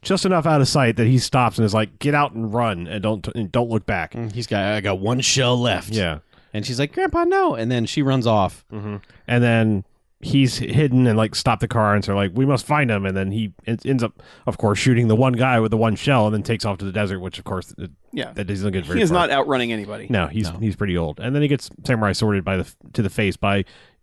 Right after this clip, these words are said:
Speaker 1: yet another one of the main henchmen dudes. There's,
Speaker 3: I
Speaker 1: like,
Speaker 3: think
Speaker 1: two
Speaker 3: they called him Robot at some point
Speaker 2: They
Speaker 3: earlier.
Speaker 2: did call him Robot.
Speaker 1: There's, like, two main henchmen dudes. There's the big burly guy, and then there's, like, a guy who's sort of Megaforce-ish.
Speaker 2: Yes,
Speaker 3: Mm-hmm.
Speaker 2: dark-haired, beardy man who looks like he's in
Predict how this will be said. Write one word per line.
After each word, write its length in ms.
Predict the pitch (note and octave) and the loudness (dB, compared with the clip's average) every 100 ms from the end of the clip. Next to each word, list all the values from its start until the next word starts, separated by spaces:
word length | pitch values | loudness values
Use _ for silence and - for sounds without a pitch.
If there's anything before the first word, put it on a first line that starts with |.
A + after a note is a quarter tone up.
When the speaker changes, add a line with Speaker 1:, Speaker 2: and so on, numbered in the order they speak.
| _ - | _ -18
Speaker 1:
yet 320 | G#2+ A#2+ C#3+ | -4 -2 0
another 320 | - C3 C#3 D3+ | 0 2 4 4
one 140 | D3 | 4
of 60 | C#3 | 4
the 100 | C#3+ | 2
main 240 | A#2+ C#3 | 4 4
henchmen 340 | C3+ C#3+ D#3 C#3+ | 4 4 2 4
dudes. 340 | D3+ D3 - - - | 4 4 0 -14 -2
There's, 160 | D3 F3+ | 2 4
Speaker 3:
I 20 | |
Speaker 1:
like, 60 | A#3 | 2
Speaker 3:
think 100 | C4 | 4
Speaker 1:
two 40 | |
Speaker 3:
they 80 | F3 | 4
called 240 | E3 G#3 | 4 4
him 120 | F#3+ C#3 | 4 4
Robot 440 | C#3+ D3 D3+ - | 2 4 2 2
at 140 | D3+ | -4
some 180 | - D#3 | -4 -6
point 260 | D3+ D3 C#3 | -2 -2 2
Speaker 2:
They 60 | D3+ | 4
Speaker 3:
earlier. 340 | C#3+ C#3+ C#3+ | 6 6 4
Speaker 2:
did 80 | D3+ | 0
call 220 | D3+ B2+ | 0 2
him 100 | A#2 | 2
Robot. 320 | A2 F2+ F2+ - - | 2 0 -4 -8 -2
Speaker 1:
There's, 160 | C#3 F3 | 2 2
like, 120 | D#3 | 2
two 220 | - G3+ | 4 4
main 200 | F3+ E3 | 6 6
henchmen 280 | D#3 C#3 A#2+ | 4 2 0
dudes. 240 | F#2+ F2 | 0 0
There's 160 | A2+ A2 | -2 -2
the 80 | A#2+ | 0
big 220 | D3+ B2 | 0 2
burly 320 | D3 D#3 D#3 | 2 4 4
guy, 300 | D3 C#3+ C#3 | 4 4 4
and 220 | A#2+ A#2+ | 2 0
then 120 | A#2+ | 0
there's, 180 | A#2+ A2 | 0 0
like, 260 | A#2+ A2 - _ _ _ - | 0 -2 -6 _ _ _ -8
a 80 | |
guy 300 | G#2+ B2+ B2 | -2 2 4
who's 320 | B2 A#2 - - | 4 4 0 -16
sort 320 | - - C3 A#2+ | -12 -2 0 2
of 80 | |
Megaforce-ish. 920 | A2 A#2+ G#2+ - G#2 E2+ G2 - - G3 | 0 0 0 -2 -4 -2 -6 -6 -6 -2
Speaker 2:
Yes, 240 | F3 D#3+ | 0 0
Speaker 3:
Mm-hmm. 120 | C3 | 0
Speaker 2:
dark-haired, 420 | A3 A3 - G3+ | 0 0 2 0
beardy 300 | E3+ D#3+ D3+ | 4 4 4
man 240 | C3+ C3+ B2 | 2 2 2
who 120 | C3 | 0
looks 240 | C3 B2+ | 0 -2
like 120 | C3+ A#2 | -2 -2
he's 220 | B2 A2+ | -2 -2
in 200 | A2+ | -2